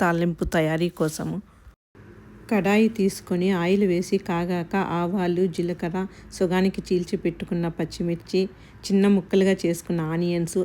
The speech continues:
హాఫ్ స్పూన్ సోంపు, హాఫ్ స్పూన్ అల్లం వెల్లుల్లి పేస్టు, కరివేపాకు వేసుకొని అల్లం వెల్లుల్లి పేస్టు పచ్చివాసన పోయేంత వరకు వేగనివ్వాలి.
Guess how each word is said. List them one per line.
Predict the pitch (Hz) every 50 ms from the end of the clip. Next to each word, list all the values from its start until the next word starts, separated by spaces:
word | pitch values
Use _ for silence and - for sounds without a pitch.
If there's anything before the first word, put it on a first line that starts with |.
| - - -
హాఫ్ | 180 180 180 -
స్పూన్ | - - - - - 196 196 190
సోంపు, | 175 - - 165 165 165 165 - - 180 175 - -
హాఫ్ | 160 170 175 175
స్పూన్ | - - - - 202 196 196
అల్లం | 175 156 160 165 190 208
వెల్లుల్లి | 208 190 170 160 170 170 170 170
పేస్టు, | 170 - 170 165 160 - - - 180 185 - - - - - - - - - - - - - - - -
కరివేపాకు | 196 170 180 190 202 202 196 202 190 175 170 170 190
వేసుకొని | 175 170 170 175 175 - - 180 170 175 185 - -
అల్లం | 180 180 180 190 208 220
వెల్లుల్లి | 214 208 196 190 185 185 185 185
పేస్టు | 180 165 - 170 170 - - - - 196 208 - - - - - - -
పచ్చివాసన | 180 180 - - - 190 196 196 - - 208
పోయేంత | 190 - - 175 175 175 180 180 160
వరకు | 185 165 170 165 175 - 214
వేగనివ్వాలి. | 185 170 175 170 185 180 170 160 139 151 147 156 165 -